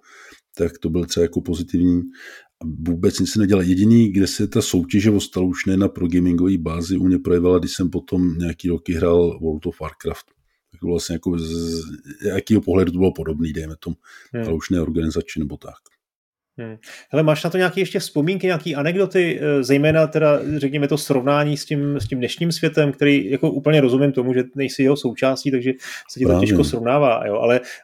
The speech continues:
Speaker 2: ale vlastně, eh, to, co jsme třeba <laughs> zmínili o těch serverech, o tom, jak se tehdy hrálo jako prostě přes modem, to, to prostě co pro, pro dnešní hráče musí být úplně jako nepředstavitelná, jako až jako zábava, až jako vtipný, eh, že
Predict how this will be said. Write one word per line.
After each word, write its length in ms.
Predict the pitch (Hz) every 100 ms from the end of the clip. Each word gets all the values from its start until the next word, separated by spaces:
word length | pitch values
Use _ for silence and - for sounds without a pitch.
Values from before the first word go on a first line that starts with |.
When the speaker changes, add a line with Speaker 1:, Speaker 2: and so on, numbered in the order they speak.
| -
Speaker 2:
ale 120 | 123
vlastně, 320 | 120 - 139 143 139 _ _ -
eh, 420 | 120 120 120 120 123 _ _
to, 80 | 127
co 100 | 143
jsme 140 | -
třeba 220 | 135 185
<laughs> 20 | 160
zmínili 380 | 139 123 147
o 80 | 143
těch 180 | 135 131
serverech, 480 | - 120 143 143 -
o 60 |
tom, 200 | 123 131
jak 160 | 127 120
se 80 | 127
tehdy 240 | 123 123
hrálo 440 | 123 123 117 127 127
jako 220 | 123 135
prostě 260 | 127 -
přes 200 | 135 117
modem, 460 | 113 117 123 127 131 -
to, 440 | 131 120 117 120 123
to 80 | 123
prostě 280 | 127 - 127 127 - 143 _
co 100 | -
pro, 200 | 131 123 123 _ _
pro 120 | 127
dnešní 300 | 120 117 135
hráče 340 | 123 120 - 135
musí 220 | 117 127
být 80 | 123
úplně 300 | 123 123 120
jako 140 | 117
nepředstavitelná, 880 | 123 - - 127 123 127 123 123 127
jako 180 | 127 127 120 _
až 200 | 131 -
jako 160 | 123 123
zábava, 520 | 117 110 120 117 117 - - - -
až 160 | 123 -
jako 120 | -
vtipný, 640 | - - - 123 120 131 143
eh, 40 | 131 127 - - _ 57 57 -
že 320 | 64 -